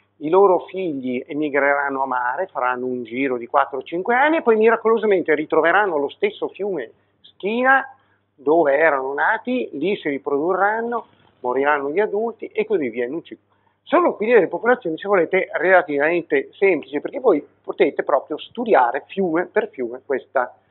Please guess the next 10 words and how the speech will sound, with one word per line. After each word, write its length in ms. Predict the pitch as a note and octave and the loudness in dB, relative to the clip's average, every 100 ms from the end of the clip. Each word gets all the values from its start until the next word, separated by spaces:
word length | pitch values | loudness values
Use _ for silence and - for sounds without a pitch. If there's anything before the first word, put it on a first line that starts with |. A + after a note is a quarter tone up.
| _ | _
eh, 380 | - C3+ C3 C3 | -4 0 2 0
queste 280 | B2+ D#3+ D#3 | 0 -2 -2
popolazioni. 640 | - B2+ C3+ A2+ - A#2+ D3 | -6 -4 -2 -4 -2 -4 -2
Qui 140 | A3 | -2
vedete, 420 | B2 A2+ B2 B2 | -2 -2 -4 -6
no, 280 | A2+ B2 B2 - | -6 -4 -6 -8
il, 320 | B2+ B2 - | -4 -4 -4
il 140 | D3+ C#3 | -12 -12
ciclo 460 | - C#3+ B2 C#3 | -8 -6 -4 -2
che 200 | B2+ D3+ | -2 -2